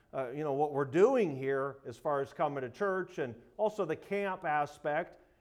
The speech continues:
I don't think there's anything you can build on with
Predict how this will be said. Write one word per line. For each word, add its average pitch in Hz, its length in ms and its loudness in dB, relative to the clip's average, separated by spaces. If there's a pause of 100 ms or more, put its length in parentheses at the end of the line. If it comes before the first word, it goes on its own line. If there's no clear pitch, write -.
(160)
I 226 60 2
don't 247 100 2
think 233 140 4
there's 190 200 6
anything 226 480 4
you 208 120 2
can 175 240 2
build 214 440 8
on 135 600 2 (420)
with 165 640 2